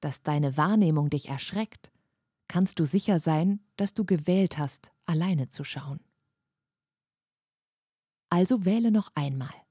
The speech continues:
Bitte den Heiligen Geist, dass er seine Sicht mit dir teile.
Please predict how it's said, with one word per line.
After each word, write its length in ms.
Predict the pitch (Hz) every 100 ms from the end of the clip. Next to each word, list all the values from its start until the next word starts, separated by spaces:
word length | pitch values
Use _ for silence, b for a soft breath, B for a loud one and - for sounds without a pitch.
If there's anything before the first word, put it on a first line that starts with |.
| _ _ _ _ _ _ _ _ _ _ _ _
Bitte 280 | 185 180 156
den 240 | 131 127
Heiligen 360 | 147 143 139 143
Geist, 480 | 131 143 185 - - _ _ _
dass 200 | 156 139
er 280 | - 185 214
seine 400 | 160 160 220 214
Sicht 420 | - 147 - - 151
mit 180 | 143
dir 140 | 147 -
teile. 420 | - 139 139